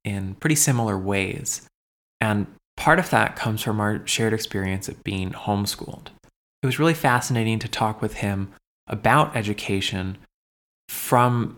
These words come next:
those shared perspectives that we both have. I loved our conversation that we got into about curiosity and taking risks. And I really don't want to spend too much time in the intro getting ahead of that because it's really just worth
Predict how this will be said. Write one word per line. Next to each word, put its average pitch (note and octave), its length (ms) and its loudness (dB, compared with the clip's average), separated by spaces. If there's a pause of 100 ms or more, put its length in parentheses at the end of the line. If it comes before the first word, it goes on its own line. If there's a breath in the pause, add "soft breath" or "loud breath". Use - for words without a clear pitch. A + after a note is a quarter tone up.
those A2+ 200 2
shared G2+ 340 0
perspectives - 640 -2
that - 160 -8
we - 80 -4
both F#2+ 280 -2
have. - 520 -2 (1000)
I G#2+ 220 0 (100)
loved B2+ 340 8
our B2 80 6
conversation G2+ 640 0
that G2 140 -2
we G2 80 -4
got F#2+ 240 0
into G#2+ 580 0
about F2 460 -4
curiosity G#2 920 2
and G#2 100 -10
taking F#2+ 380 -8
risks. - 680 0 (680)
And G#2+ 200 2
I - 60 4
really C3+ 220 4
don't C3+ 140 2
want A2 100 0
to G#2 40 -4
spend G#2 240 -4
too A#2 120 -4
much G#2 160 -2
time G2+ 200 -2
in F#2 80 0
the F#2+ 80 -2
intro B2 460 0
getting - 300 -4
ahead D3+ 260 2
of - 140 0
that G2 320 0
because F#2+ 520 -6 (320 loud breath)
it's - 220 -6
really B2+ 200 4
just - 280 -4
worth F#2 460 -2